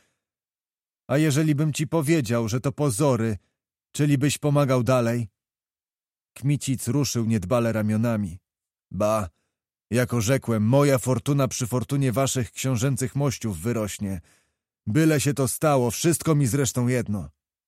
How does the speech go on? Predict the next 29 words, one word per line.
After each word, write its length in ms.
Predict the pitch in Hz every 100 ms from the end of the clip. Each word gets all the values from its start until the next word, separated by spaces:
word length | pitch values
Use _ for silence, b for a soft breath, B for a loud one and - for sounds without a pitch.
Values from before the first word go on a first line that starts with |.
| _ _ _ _ _ -
Wyjdziesz 580 | 87 160 170 139 143 -
na 140 | 135
człowieka. 640 | - 120 107 127 - 98 82 _ _ _ B B B B
Pamiętaj, 480 | 151 160 190 170 156
że 140 | 143
ci 120 | 147
to 120 | 147 139
przepowiadam. 720 | 139 131 127 127 117 110 87 - _ _ _ _ _ -
Ale 300 | 123 135 135
czemu 340 | - 170 143
to 140 | 123
brat 320 | 107 131 127 -
nigdy 300 | 143 120 123
z 80 |
tobą 260 | - 127 139
szczerze 360 | 120 151 127 147
nie 120 | 170
mówił?" 380 | 180 85 85 82 _ _ _ _ _ _ _ _ b b b b -
"Może 280 | 104 110
dlatego, 460 | 120 123 127 127 123
że 140 | 107
skrupulat, 840 | 117 - 143 165 165 113 107 - - 107
a 100 | 151
może 320 | 175 147 175
od 200 | 170 -
tak, 480 | 190 165 - - - -
nie 200 | 113 131
zgadało 520 | 107 139 135 131 107
się". 280 | 95 98 78